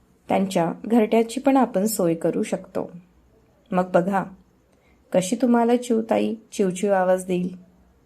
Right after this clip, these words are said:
एक चिमणीपासून सुरुवात होऊन अनेक चिमण्या खाण्याकरता आणि पिण्याकरता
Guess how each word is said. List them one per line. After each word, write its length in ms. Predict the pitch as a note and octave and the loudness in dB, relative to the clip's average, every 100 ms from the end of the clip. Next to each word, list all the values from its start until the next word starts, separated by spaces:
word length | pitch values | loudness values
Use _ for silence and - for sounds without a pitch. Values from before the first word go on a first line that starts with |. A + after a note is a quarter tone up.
| _ _ _ _ _ - | _ _ _ _ _ -6
एक 160 | F#3 | -6
चिमणीपासून 760 | F#3 G3 F#3+ F#3+ F#3+ F3+ F#3 F#3 | -4 -2 -2 -2 -2 -2 -2 -4
सुरुवात 380 | - E3+ E3+ E3+ | -4 -2 -2 -2
होऊन 360 | - C4+ G#3 A3 - _ _ - | 0 2 2 -2 -12 _ _ 0
अनेक 280 | G#3+ C#4+ | 4 4
चिमण्या 440 | C#4+ C4+ A3 E3 D#3 - - | 4 0 2 0 -4 -8 -4
खाण्याकरता 840 | G#3 F3+ F3+ F#3 F3 F3+ F#3+ C#4 - | 0 2 0 0 -2 -2 -2 -2 0
आणि 200 | A#3+ C#4+ | 2 4
पिण्याकरता 800 | C#4 G#3+ F#3+ F3+ E3 - D#3+ | 2 2 0 -2 -4 -2 -2